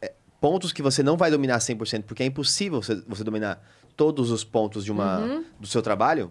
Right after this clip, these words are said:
Speaker 2: Uhum.
Speaker 1: entra esse fator de desconhecimento. E aí você entra em mais dúvida. Esse é um, só um potencializador. Então, acho que, é, esse é um efeito que as pessoas, é, negligenciam,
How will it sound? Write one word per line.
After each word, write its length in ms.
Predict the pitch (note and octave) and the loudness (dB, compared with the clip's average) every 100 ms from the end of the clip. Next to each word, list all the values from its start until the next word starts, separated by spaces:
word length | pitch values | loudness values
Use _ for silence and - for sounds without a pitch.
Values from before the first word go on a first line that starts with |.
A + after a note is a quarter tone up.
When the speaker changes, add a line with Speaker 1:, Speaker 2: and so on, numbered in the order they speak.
| - | -10
Speaker 2:
Uhum. 460 | F3+ F3 F3+ A#3+ E4 - - _ _ - - _ _ | -12 -10 -10 -12 -14 -20 -20 _ _ -20 -20 _ _
Speaker 1:
entra 320 | B2 C3 C3+ | 0 2 4
esse 160 | C#3+ D3 | 2 2
fator 380 | C#3+ C3+ C3 C#3 | 0 2 2 2
de 100 | C#3 | 0
desconhecimento. 800 | C3 - C3+ B2+ D#3+ C#3+ A#2+ - _ _ _ _ _ _ | -6 -2 0 0 -2 -4 -6 -16 _ _ _ _ _ _
E 120 | F#2+ G2+ | -2 2
aí 120 | G#2 | 2
você 220 | G#2+ A#2 | 0 -2
entra 160 | G#2 A2 | -2 -6
em 100 | G#2 | -6
mais 300 | G#2 G#2 G#2+ | -4 -2 -2
dúvida. 400 | A2+ C3 A#2 F#2+ | 0 0 0 -4
Esse 160 | G2 A2+ | -4 -4
é 20 | |
um, 80 | B2+ B2+ | -6 -6
só 160 | - E3+ | -2 -2
um 100 | F3+ | -2
potencializador. 840 | F#3 E3+ D3 D#3 D#3 D#3+ C3+ A2 | -2 -2 0 0 0 0 0 0
Então, 180 | G2+ A2+ | -2 -2
acho 160 | A#2+ C3 | -2 -2
que, 240 | C#3 B2 - - - - _ | -2 -4 -6 -20 -20 -20 _
é, 220 | G#2+ A2 - | -2 -2 2
esse 240 | C3 C3+ | 0 2
é 40 | |
um 20 | C#3+ | 2
efeito 260 | C#3 C#3 | 0 0
que 60 | C#3+ | -2
as 80 | C3 | 0
pessoas, 480 | C#3+ C3+ C#3 B2+ C#3 - | 0 2 0 0 -4 -2
é, 440 | A2+ G#2+ G2 D2+ - _ | 0 2 0 -6 -12 _
negligenciam, 1040 | A2+ B2+ B2+ B2 A#2+ A2 - E3 C#3+ | 0 0 2 2 0 0 0 0 -2